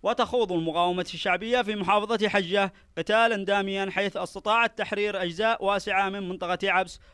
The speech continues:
وتتقدم باتجاه محافظة الحديدة لتحريرها بشكل عام. باتت قوات الجيش الوطني والمقاومة الشعبية على مشارف مدينة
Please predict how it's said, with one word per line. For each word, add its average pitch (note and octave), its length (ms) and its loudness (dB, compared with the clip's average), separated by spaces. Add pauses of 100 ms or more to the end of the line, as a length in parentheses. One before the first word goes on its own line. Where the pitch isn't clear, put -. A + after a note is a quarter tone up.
(100)
وتتقدم G3+ 640 -2
باتجاه G3 520 -2
محافظة G3+ 500 -4
الحديدة F#3+ 600 0 (180)
لتحريرها F#3 680 4
بشكل F3 440 -2
عام. C#3 460 0 (800)
باتت C4+ 400 0
قوات B3 400 2
الجيش C#4+ 320 0
الوطني D#4 500 0
والمقاومة B3+ 680 2
الشعبية C#4+ 680 2 (260)
على D#4+ 260 4
مشارف C#4+ 340 0
مدينة B3 480 -4